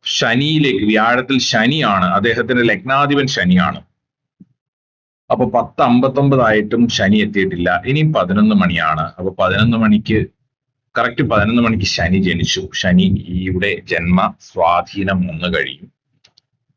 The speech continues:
ആ, ഇവിടെ ശനി, ആ, സെക്കൻഡ് സബ്ലോഡ് ആയിട്ട് തരും. രാഹുവും സൂര്യനുമായിട്ട്, രാഹു എന്ന് പറയുന്ന ഗ്രഹം, ആ, ഏതെങ്കിലും വിധത്തിൽ ശനിയുമായിട്ട് ബന്ധമുണ്ടോ എന്നൊന്ന് പരിശോധിക്കപ്പെടേണ്ടിയിരിക്കുന്നു.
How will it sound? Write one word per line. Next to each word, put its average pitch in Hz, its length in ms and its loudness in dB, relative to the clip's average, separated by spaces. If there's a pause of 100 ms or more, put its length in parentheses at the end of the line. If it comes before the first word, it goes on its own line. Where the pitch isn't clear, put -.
(140)
ആ, 107 360 2
ഇവിടെ 135 460 2 (100)
ശനി, 120 580 0 (180)
ആ, 98 180 4
സെക്കൻഡ് 107 380 -4
സബ്ലോഡ് 101 440 -2
ആയിട്ട് 98 300 -2
തരും. 87 260 -2
രാഹുവും 113 500 0
സൂര്യനുമായിട്ട്, 95 840 -2 (480)
രാഹു 117 280 2
എന്ന് 135 120 2
പറയുന്ന 113 300 0
ഗ്രഹം, 107 400 2 (160)
ആ, 92 140 -2
ഏതെങ്കിലും 101 520 0
വിധത്തിൽ 92 400 -2
ശനിയുമായിട്ട് 101 680 -2
ബന്ധമുണ്ടോ 90 640 -2
എന്നൊന്ന് 92 320 -8
പരിശോധിക്കപ്പെടേണ്ടിയിരിക്കുന്നു. 82 1300 -6